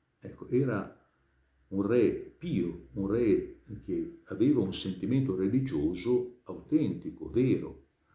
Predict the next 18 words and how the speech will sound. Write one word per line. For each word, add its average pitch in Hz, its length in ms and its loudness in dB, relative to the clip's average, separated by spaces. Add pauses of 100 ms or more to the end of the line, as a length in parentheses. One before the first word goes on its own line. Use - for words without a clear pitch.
(680)
e 185 120 0
dava 113 280 2
retta - 640 -6
al 101 180 -10
profeta. - 600 -16 (2500)
Allora 175 760 4
succede 214 600 2
che, 110 520 6
eh, 90 540 4 (400)
il, 85 800 0
il 104 160 6
re 104 420 4 (180)
di, 78 420 -2 (280)
di 76 500 -8
Assiria 131 840 0 (720)
manda 156 420 12
una 202 160 4
lettera 110 580 -2